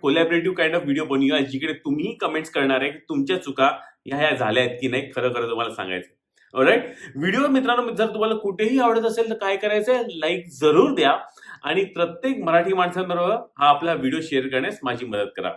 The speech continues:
माझं इंट्रोडक्शन करून घेतो. जय हिंद, जय महाराष्ट्र मित्रांनो, मी आहे महेश पाटील, शेअर मार्केटमधला एक ट्रेडर आणि इन्व्हेस्टर.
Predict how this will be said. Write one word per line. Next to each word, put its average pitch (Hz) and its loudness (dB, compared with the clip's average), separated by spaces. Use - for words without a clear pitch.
माझं 139 4
इंट्रोडक्शन 233 0
करून 226 0
घेतो. 214 0
जय 131 8
हिंद, 233 2
जय 190 8
महाराष्ट्र 175 2
मित्रांनो, 143 -2
मी 135 0
आहे 139 2
महेश 123 -2
पाटील, 151 2
शेअर 131 0
मार्केटमधला 131 0
एक 127 -2
ट्रेडर 123 -4
आणि 113 -4
इन्व्हेस्टर. 113 -6